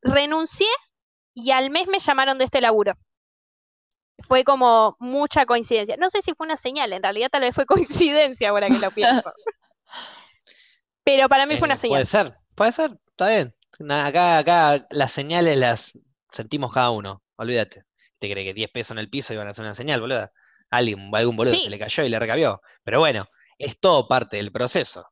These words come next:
Speaker 3: eso es lo que yo pienso. Yo pienso que
Speaker 1: Tal
Speaker 3: está
Speaker 1: vez
Speaker 3: todo
Speaker 1: necesitaba la
Speaker 3: balanceado de
Speaker 1: Sprite
Speaker 3: alguna
Speaker 1: por
Speaker 3: manera.
Speaker 1: algo.
Speaker 3: No,
Speaker 1: Sí,
Speaker 3: tenía
Speaker 1: para mí
Speaker 3: ganas
Speaker 1: también.
Speaker 3: de tomarme una Sprite, eh, mientras comía, nada más.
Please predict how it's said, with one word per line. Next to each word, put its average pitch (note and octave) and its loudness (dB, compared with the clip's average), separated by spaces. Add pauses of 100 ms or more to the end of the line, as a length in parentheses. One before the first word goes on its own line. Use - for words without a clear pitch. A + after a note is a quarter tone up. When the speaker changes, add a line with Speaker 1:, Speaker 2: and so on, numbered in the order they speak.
(160)
Speaker 3:
eso A2 -12
es G2+ -8
lo G2 -12
que G2 -12
yo G2 -12
pienso. F#2+ -14 (1500)
Yo D3 -8
pienso F3+ -4
que A3+ 2
Speaker 1:
Tal - -
Speaker 3:
está A#3+ 2
Speaker 1:
vez E4 0
Speaker 3:
todo D#4+ 2
Speaker 1:
necesitaba E3+ 4
la - 2
Speaker 3:
balanceado - -2
de B3 2
Speaker 1:
Sprite - -
Speaker 3:
alguna A#3 0
Speaker 1:
por A#3 4
Speaker 3:
manera. G#3+ 2
Speaker 1:
algo. - -16 (680)
Speaker 3:
No, F4+ -4
Speaker 1:
Sí, D#4+ -2
Speaker 3:
tenía - -4
Speaker 1:
para B3 0
mí G4 -2
Speaker 3:
ganas - 2
Speaker 1:
también. - 2
Speaker 3:
de A#2 -2
tomarme C#3+ 2
una A#2+ 0
Sprite, G#2+ -4
eh, F#2+ -20
mientras G2 -20
comía, G#2+ -10
nada G#2+ -12
más. B2+ -14